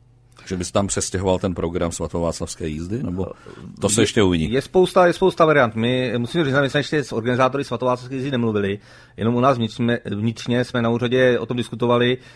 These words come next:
Speaker 2: že to uděláme, a pokud bude z jejich strany, strany dobrá, dobrá vůle, tak bychom byli rádi, aby třeba ta trasa k tomu muzeu byla přikloněná, a určitě bychom se s nimi shodli na tom, jak vlastně obě dvě ty události spolu propojit a udělat je ještě,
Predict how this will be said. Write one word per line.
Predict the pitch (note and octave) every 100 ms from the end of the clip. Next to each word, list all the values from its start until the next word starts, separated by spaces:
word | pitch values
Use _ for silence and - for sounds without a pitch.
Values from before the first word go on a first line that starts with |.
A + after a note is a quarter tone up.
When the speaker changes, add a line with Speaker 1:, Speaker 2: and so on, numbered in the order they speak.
| -
Speaker 2:
že | G#2 A2+
to | B2
uděláme, | A#2 A2 G#2+ A2 A2 A#2 A2
a | G#2+ G#2+
pokud | G#2+ G#2+ - A2
bude | A#2
z | A#2
jejich | A2+
strany, | - A2+ A#2 A#2+ A#2
strany | - A2 A2+ A#2+ A#2 A2
dobrá, | G2 A2 A#2+ A#2 A2+ G#2
dobrá | G#2+ A#2 G#2+
vůle, | G#2 G#2+ A2 - - _
tak | F#2+
bychom | A2 - A2
byli | A#2
rádi, | G#2+ G#2+ A2
aby | A2 G#2+
třeba | A2+ A2
ta | G#2+
trasa | G#2 A2+
k | -
tomu | G#2
muzeu | G#2+ G#2+
byla | A2
přikloněná, | - G#2 A2 G#2+ G#2+ G#2
a | G#2
určitě | G2+ - A2
bychom | G#2+ G#2
se | A2
s | -
nimi | A2
shodli | - G#2 A2
na | F#2
tom, | G#2 G#2+ - - - -
jak | F#2+
vlastně | G2+ G2+ - A2 G#2+ G#2 G2+
obě | F#2+ A2
dvě | G#2+ G#2+
ty | A2+
události | G#2 G2+ G2 - G#2+ G#2 G#2 G2
spolu | A2+ G#2
propojit | G2 G2+ G2 G2 G2
a | F#2+
udělat | F#2+ G2+ G2
je | G2
ještě, | F#2+ A#2 G#2